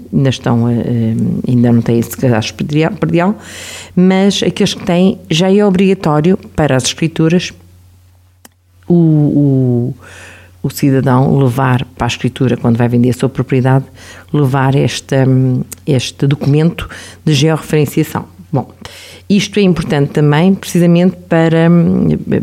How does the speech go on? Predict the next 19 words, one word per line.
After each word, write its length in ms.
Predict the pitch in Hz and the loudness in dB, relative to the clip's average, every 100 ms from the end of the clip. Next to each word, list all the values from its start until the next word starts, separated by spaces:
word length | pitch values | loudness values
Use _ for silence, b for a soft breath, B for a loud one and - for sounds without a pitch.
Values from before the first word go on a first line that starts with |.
| - - | -6 -4
para, 340 | 147 139 135 | 0 2 0
para 240 | - 131 131 | -2 -2 0
alertar, 600 | 139 139 - 135 139 160 B B B B B | 0 0 0 0 0 -2 B B B B B
eh, 640 | 165 160 160 160 165 165 165 165 | 0 2 2 2 2 2 0 -6
que 600 | - 196 196 214 262 262 - - - - 190 | 0 2 4 2 2 -2 -6 -10 -8 -6 0
não 240 | 196 208 | 2 2
esperar 600 | 190 - 196 190 175 - - | -2 -2 -2 0 0 -2 -6
pela 280 | - 156 139 | -2 2 2
escritura, 540 | 135 - 160 - 226 247 | 0 -2 -4 0 0 0
até 120 | 165 | -2
porque 220 | - - | -6 -4
isto, 320 | 160 - - - B B B B B 151 | -4 -6 -16 -20 B B B B B 0
eh, 800 | 156 147 147 143 143 139 135 139 | 2 2 2 2 2 2 0 0
este 260 | 139 - 156 | -2 -2 -2
regime, 480 | 139 160 165 143 - | -2 0 2 2 0
neste 300 | 160 165 - | 0 0 0
momento, 240 | 165 147 139 | 0 0 0
é 40 | |
gratuito 640 | 135 147 160 185 214 - | 0 -2 0 -2 -2 -12